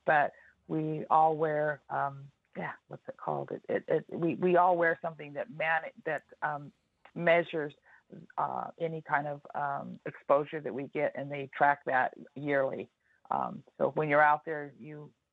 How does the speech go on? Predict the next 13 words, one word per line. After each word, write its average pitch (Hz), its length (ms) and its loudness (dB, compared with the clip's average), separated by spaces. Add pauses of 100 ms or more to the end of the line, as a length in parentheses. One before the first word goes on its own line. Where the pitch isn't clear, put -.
(260)
you 135 140 -20
basically 147 500 -10
wear 147 300 -6
something 143 360 -8
that 139 180 -6
will 127 100 -4
track 143 380 2 (100)
the 139 80 -6
le-, 135 320 -6
the 151 80 0
level 143 260 2
of 131 80 -2
exposure. 135 720 -4